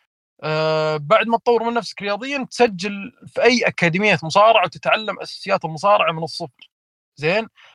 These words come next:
بعد ما تتعلم أساسيات مصارعة من، من الصفر لين توصل للليفل العالي، وقت ما ي-، يسمح لك، آه، المدرب إنك تخش عروض، إنك تبدأ، آه، يعني، آه، المجال هذا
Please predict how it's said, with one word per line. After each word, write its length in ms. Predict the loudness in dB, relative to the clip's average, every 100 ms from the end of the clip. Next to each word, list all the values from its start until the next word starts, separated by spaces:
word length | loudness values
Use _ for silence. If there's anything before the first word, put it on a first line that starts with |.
| _
بعد 240 | 2 2 4
ما 120 | 0
تتعلم 400 | -4 -2 -2 -2
أساسيات 320 | -8 -8 -8
مصارعة 320 | -4 -2 0 -2
من، 200 | -8 -6
من 80 | -6
الصفر 420 | -6 -10 -8 -4
لين 200 | 0 2
توصل 340 | 4 4 0
للليفل 360 | -6 -2 0 2
العالي، 680 | 4 6 6 6 4 -6 -2
وقت 360 | 0 0 0
ما 240 | 4 4 2 _ _ _ _
ي-، 320 | -6 -2 -2 -4 -6
يسمح 460 | -8 0 0 0
لك، 180 | -10 -10 -6
آه، 880 | 0 2 4 4 2 2 0 -2 -6
المدرب 600 | -4 2 4 4 4 -2
إنك 200 | -4 -6 -4
تخش 400 | -2 -2 -4 -6
عروض، 360 | -2 2 2 0
إنك 180 | -4 -2
تبدأ، 460 | -2 2 2 2
آه، 40 | 0 -6 -8
يعني، 560 | -4 -2 -2 -4 -6 -8 -14 -20 _ -4
آه، 500 | 2 6 6 6 4
المجال 600 | 2 0 2 4 6 6
هذا 500 | 6 4 4 -2 -2